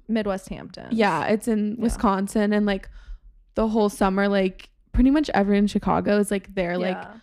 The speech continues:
Speaker 2: a lot of the summer.
Speaker 1: Mm-hmm.
Speaker 2: So it's, like, a place you, like, hang. <laughs>
Speaker 1: Yeah, so we didn't even know what Lake Geneva was, and we were invited by people we, like, knew kind of, but had never, like, spent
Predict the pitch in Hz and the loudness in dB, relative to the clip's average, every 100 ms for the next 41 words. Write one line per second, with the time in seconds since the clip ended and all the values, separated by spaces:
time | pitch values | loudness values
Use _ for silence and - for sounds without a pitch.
0 | _ _ - 208 202 175 - 180 196 185 | _ _ -4 -2 0 -2 -2 -6 -8 -8
1 | - - - 247 220 214 185 202 - - | -8 -10 -8 -6 -4 -6 -10 -18 -12 -4
2 | 208 208 202 - 190 - - - - - | -4 -4 -8 -4 -4 -6 -12 -14 -14 -16
3 | - 214 196 - 262 254 - 240 240 311 | -10 -8 -8 -4 0 0 0 2 2 2
4 | - 240 233 294 392 330 285 254 214 185 | 0 -2 0 0 0 0 2 4 2 2
5 | 208 196 208 202 220 208 196 190 202 185 | 2 0 -4 -4 -4 -2 -2 2 2 2
6 | 190 196 - 214 208 214 220 214 214 185 | 0 -2 -4 -4 -2 -2 -2 -2 0 0
7 | 208 220 226 - 214 220 208 208 214 202 | 0 0 -2 -2 -4 0 0 0 -2 0
8 | 208 202 196 196 202 226 247 - 190 180 | 0 -2 -2 0 2 2 0 -4 -2 -2
9 | 196 220 226 220 220 196 214 202 180 185 | 0 2 2 0 -2 -2 -4 -2 -2 0
10 | 202 196 180 - - - 185 185 | 0 0 -4 -8 -12 -2 0 0